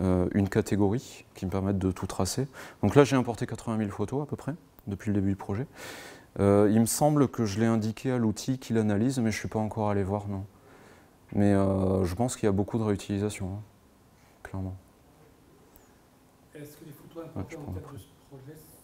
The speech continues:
Speaker 2: sont marquées d'une façon particulière ? Parce que les photos de S D O, il y en a plein sur Wikimedia Commons.
Speaker 1: Oui.
Speaker 2: Est-ce que celles de ce projet particulier sont marquées ?
Speaker 1: Oui, mais c'est ce que je
Speaker 2: Espèce de
Speaker 1: Oui,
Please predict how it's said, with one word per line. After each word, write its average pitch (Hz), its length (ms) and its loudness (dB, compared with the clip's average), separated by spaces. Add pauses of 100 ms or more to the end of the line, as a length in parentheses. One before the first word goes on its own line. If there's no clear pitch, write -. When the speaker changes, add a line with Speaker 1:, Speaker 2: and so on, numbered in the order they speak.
(120)
Speaker 2:
sont 135 160 -18
marquées 135 380 -16
d'une 131 180 -16
façon 123 280 -20
particulière ? 135 400 -16
Parce 131 100 -16
que 139 60 -16
les 131 80 -12
photos 139 280 -14
de 131 80 -8
S 127 160 -10
D 123 100 -12
O, 147 120 -10
il 139 80 -14
y - 20 -12
en 113 80 -14
a 110 60 -20 (140)
plein 160 120 -18
sur 131 140 -20
Wikimedia - 540 -20
Commons. 139 380 -16 (200)
Speaker 1:
Oui. 101 180 -2 (240)
Speaker 2:
Est-ce - 180 -16
que 131 100 -18
celles 135 240 -12
de 123 80 -12
ce - 280 -18
projet 135 360 -14
particulier 127 540 -18
sont 127 220 -18
marquées ? - 380 -16 (220)
Speaker 1:
Oui, 117 160 4
mais 95 100 2
c'est 95 180 2
ce - 120 -2
que 107 120 2
je 98 140 0
Speaker 2:
Espèce - 240 -16
de - 140 -16 (180)
Speaker 1:
Oui, 107 160 0